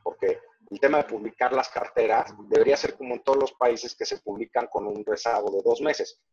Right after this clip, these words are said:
Así, yo que estoy haciendo mi tarea, pues me, me estoy llevando el premio, los inversionistas que están en mi fondo se están llevando el premio, ¿no?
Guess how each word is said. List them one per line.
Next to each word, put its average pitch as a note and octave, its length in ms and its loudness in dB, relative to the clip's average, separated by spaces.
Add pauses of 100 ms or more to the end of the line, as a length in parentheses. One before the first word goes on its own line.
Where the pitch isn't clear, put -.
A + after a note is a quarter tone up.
(320)
Así, B2+ 440 -4 (460)
yo C3 560 4
que G2+ 80 -6
estoy A2+ 200 2
haciendo A#2 260 -2
mi A2+ 140 -6
tarea, A#2+ 460 4 (380)
pues A2 140 -8
me, B2 240 2
me G#2+ 140 -4
estoy C3 240 2
llevando B2 400 4
el A#2 100 2
premio, A#2+ 340 2
los A2 160 -2
inversionistas G#2+ 640 -4
que - 100 -16
están A2 240 -2 (300)
en G#2+ 140 -8
mi A#2 100 -4
fondo A#2 340 0
se - 120 -10
están A2 240 -4
llevando G#2+ 320 0
el G#2+ 80 -2
premio, B2 520 -4
¿no? - 140 -16